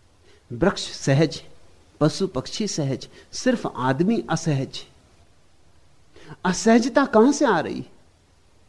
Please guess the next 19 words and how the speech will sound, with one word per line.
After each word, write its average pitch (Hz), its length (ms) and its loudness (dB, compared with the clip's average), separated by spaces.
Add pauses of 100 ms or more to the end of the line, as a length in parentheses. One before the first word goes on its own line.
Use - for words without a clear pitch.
(840)
जो 147 240 6
नहीं 175 260 8
हूं, 135 160 4 (760)
वैसा 165 320 2
लोगों 175 340 6
को 165 120 0
दिखला 127 380 -6
दूं, 123 160 -10 (1040)
जो 135 280 2
नहीं 202 260 8
हूं, 254 240 8
वैसा 214 340 6
सिद्ध 226 300 0
कर 240 180 2
दूं, 220 200 -4
इससे - 320 -6
असहजता 190 680 -2
पैदा 160 280 -2
होती। 151 320 -6